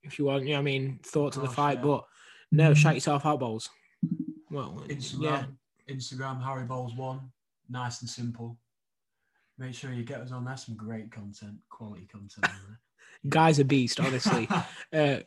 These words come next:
Speaker 1: quick shout out to the Mighty Mariners boys, uh,
Speaker 2: Yeah.
Speaker 1: my local gym home show. Uh, that's this weekend as well, so I'll be definitely watching that.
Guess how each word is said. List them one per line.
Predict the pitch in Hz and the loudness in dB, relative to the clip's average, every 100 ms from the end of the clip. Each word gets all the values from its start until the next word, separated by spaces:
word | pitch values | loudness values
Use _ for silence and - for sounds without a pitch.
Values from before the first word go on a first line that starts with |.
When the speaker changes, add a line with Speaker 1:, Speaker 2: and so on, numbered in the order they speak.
| _ | _
Speaker 1:
quick | - 147 | 0 2
shout | - 143 120 | 4 2 2
out | |
to | - | 0
the | 131 131 123 - | 0 0 -4 -6
Mighty | 147 131 | -4 -2
Mariners | 127 123 123 120 | -2 -2 -2 -2
boys, | 127 123 123 - - - | -2 0 -2 -4 -12 -6
uh, | |
Speaker 2:
Yeah. | 131 120 113 | -4 -2 -2
Speaker 1:
my | 139 | 2
local | 151 147 - | 6 6 6
gym | 139 147 135 | 6 6 6
home | - 180 175 | 8 12 12
show. | 180 170 170 - - - - - | 10 10 8 4 -16 -14 -14 -4
Uh, | 131 123 113 | -2 0 -2
that's | 123 143 - | -2 0 4
this | 147 - | 4 6
weekend | 139 139 139 | 2 2 0
as | 127 | 2
well, | 139 135 | 2 2
so | - 123 | 0 0
I'll | 104 117 | -2 -2
be | 123 - | -2 -2
definitely | 131 - 123 | -2 -2 -4
watching | 117 - 127 | -6 -6 -4
that. | 120 | -6